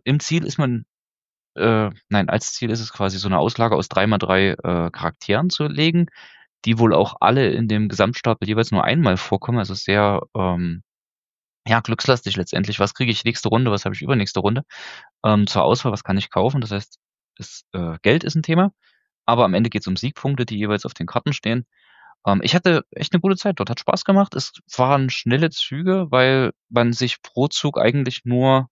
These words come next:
neun Karten angucken muss, wenn man, äh, die Auslage einmal auswechselt. Ähm, und das ging auch als jemand, der das noch nicht gespielt hat oder sich intensiv damit beschäftigt hatte, ganz gut. Ich hatte immer was, wo ich dachte, das ist ein guter Zug.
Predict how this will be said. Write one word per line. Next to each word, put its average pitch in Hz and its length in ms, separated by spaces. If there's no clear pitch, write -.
neun 113 320
Karten 131 280
angucken 147 420
muss, 147 180
wenn 131 140
man, 127 300
äh, 117 180
die - 80
Auslage 135 340
einmal 131 240
auswechselt. 139 540
Ähm, 113 320
und 117 180
das 117 100
ging 139 220
auch 147 140
als 135 180
jemand, 143 300
der 120 420
das - 180
noch 101 80
nicht - 160
gespielt 160 360
hat 151 120
oder 135 80
sich 123 200
intensiv 135 320
damit 135 180
beschäftigt - 440
hatte, 123 140
ganz 104 260
gut. - 220
Ich - 60
hatte 135 160
immer 160 160
was, 156 160
wo 139 60
ich 143 80
dachte, 139 220
das - 140
ist 135 140
ein 135 80
guter - 180
Zug. - 320